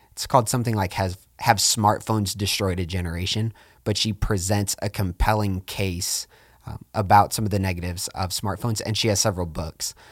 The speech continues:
on that as well. So, like, we know it's doing something to us, even just in how we experience technology as adults. It's doing something to an even greater degree to adolescents because of their brain development. And then Jean Twenge can be,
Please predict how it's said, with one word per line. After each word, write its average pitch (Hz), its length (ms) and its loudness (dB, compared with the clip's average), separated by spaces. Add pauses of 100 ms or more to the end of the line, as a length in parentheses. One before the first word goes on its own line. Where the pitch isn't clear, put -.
(120)
on 92 240 0
that 78 300 -4 (400)
as 104 200 2
well. 90 260 0
So, 92 460 0
like, - 160 -14
we 123 180 2
know 127 200 4
it's 143 160 0
doing 123 240 0
something 110 380 -2
to 107 180 0
us, 98 300 0 (140)
even 107 280 0
just 95 180 -2
in 95 80 0
how 92 180 2
we 95 220 -2
experience 110 580 -2
technology 113 640 -2
as 92 440 -2 (400)
adults. 95 540 0 (220)
It's 107 160 -6
doing 110 360 0
something 101 480 0
to 123 120 0
an 110 80 2
even 95 340 0
greater 95 440 -2
degree 117 420 -2
to - 180 -2
adolescents 92 680 -2
because 101 360 -2
of 92 100 -4
their 92 120 0
brain 95 260 -2
development. 113 500 -2 (540)
And 110 160 2
then 110 180 6
Jean 110 200 2
Twenge 92 400 0
can 101 160 -2
be, 87 380 -4